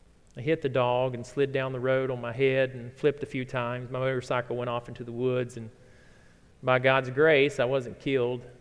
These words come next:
I would have if I hadn't had on a helmet. But, right, it's always the things that we don't see that get us. It's always the things that we don't observe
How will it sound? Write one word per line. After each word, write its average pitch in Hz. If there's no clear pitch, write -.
I 113
would 135
have 120
if 113
I 120
hadn't 120
had 127
on 117
a 107
helmet. 117
But, -
right, 175
it's 143
always 175
the 131
things 151
that 135
we 175
don't 143
see 131
that 151
get 143
us. -
It's -
always 170
the 156
things 170
that 143
we 151
don't 151
observe 135